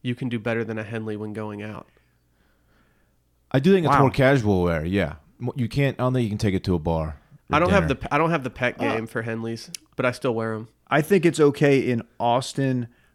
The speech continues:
Speaker 3: if you're going to, like, Little Woodrow's, which is, like, a sports bar.
Speaker 2: It's
Speaker 3: But
Speaker 2: gotta
Speaker 3: if
Speaker 2: be
Speaker 3: you're
Speaker 2: casual.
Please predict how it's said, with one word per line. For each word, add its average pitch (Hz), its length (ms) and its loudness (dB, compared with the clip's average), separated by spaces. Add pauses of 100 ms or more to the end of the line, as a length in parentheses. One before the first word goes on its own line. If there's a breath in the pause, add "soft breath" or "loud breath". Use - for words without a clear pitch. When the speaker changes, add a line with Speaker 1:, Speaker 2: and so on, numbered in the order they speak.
(160)
Speaker 3:
if - 140 -12
you're 123 100 0
going 120 300 0
to, 110 100 -2
like, 107 200 -6
Little 120 340 2
Woodrow's, 110 480 2
which 107 180 -2
is, 104 160 -4
like, 104 120 -6
a 101 80 -8
sports - 720 -6
bar. 110 460 -6 (260 soft breath)
Speaker 2:
It's - 80 -20
Speaker 3:
But - 80 4
Speaker 2:
gotta 110 60 8
Speaker 3:
if 107 60 4
Speaker 2:
be 156 60 8
Speaker 3:
you're 139 80 6
Speaker 2:
casual. 87 560 2